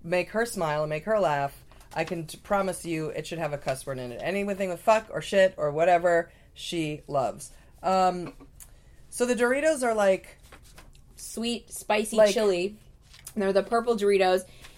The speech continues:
Speaker 2: And we had them, we were walking around downtown on Julie's birthday, and they were a revelation. We had them before you sent them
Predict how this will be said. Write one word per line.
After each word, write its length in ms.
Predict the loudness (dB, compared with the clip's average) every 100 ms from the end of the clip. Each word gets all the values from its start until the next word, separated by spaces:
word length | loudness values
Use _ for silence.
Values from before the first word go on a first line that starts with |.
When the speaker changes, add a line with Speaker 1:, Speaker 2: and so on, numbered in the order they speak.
| -6
Speaker 2:
And 80 | -2
we 100 | 2
had 200 | 2 2
them, 320 | 2 0 -2
we 120 | 0
were 60 | 2
walking 380 | 2 0 0 -2
around 200 | 0 0
downtown 400 | -2 -4 -6 -6
on 100 | -6
Julie's 240 | -6 -6
birthday, 400 | -4 -2 -2 -2
and 180 | -4 -4
they 160 | -4
were 320 | 0 0 0 -4 -20 -20 -8 4
a 120 | 6
revelation. 680 | 10 10 8 6 4 4 0
We 80 |
had 180 | 2 4
them 120 | 2
before 320 | 0 -2 -2 -2
you 100 | -2
sent 300 | 0 0 0
them 380 | -2 -2 -8